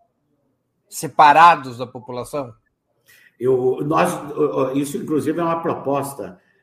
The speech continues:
Speaker 2: que nós trouxemos do, do ministro Tarso Genro, que é presidente de honra do Núcleo de Segurança Pública na Democracia do ire.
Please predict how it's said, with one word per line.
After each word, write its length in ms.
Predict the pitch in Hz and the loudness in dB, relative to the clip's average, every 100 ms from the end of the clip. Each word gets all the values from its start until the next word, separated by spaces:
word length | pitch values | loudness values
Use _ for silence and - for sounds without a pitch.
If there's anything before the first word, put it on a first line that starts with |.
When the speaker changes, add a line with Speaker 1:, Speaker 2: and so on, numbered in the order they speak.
| _ _ | _ _
Speaker 2:
que 100 | 113 | -8
nós 260 | 110 110 - | -6 -6 -6
trouxemos 680 | 113 95 92 117 117 101 92 | -6 -6 -2 -2 0 -4 -6
do, 300 | 101 92 92 | -8 -8 -10
do 200 | 95 98 | -10 -8
ministro 460 | 110 104 101 - | -6 -6 -8 -10
Tarso 340 | 110 104 - 90 | -10 -10 -8 -10
Genro, 540 | 90 120 123 92 90 - _ _ _ _ | -4 -4 -2 -8 -10 -18 _ _ _ _
que 680 | 92 92 90 90 90 90 107 | -12 -8 -6 -8 -6 -6 -6
é 60 | |
presidente 460 | 117 113 107 113 104 | -2 -2 0 -4 -2
de 80 | 101 | -2
honra 560 | 120 113 107 92 92 92 - | -2 -2 -4 -8 -12 -14 -8
do 120 | 107 | -6
Núcleo 480 | 104 117 101 101 98 | -4 -4 -4 -8 -10
de 80 | |
Segurança 480 | - 104 104 101 104 | -8 -6 -4 -6 -8
Pública 360 | 92 107 101 107 | -8 -8 -8 -8
na 40 | |
Democracia 720 | 101 101 104 95 98 - 107 | -8 -8 -8 -10 -12 -8 -8
do 200 | 101 98 | -8 -8
ire. 360 | 113 139 139 139 | -4 -2 -4 -8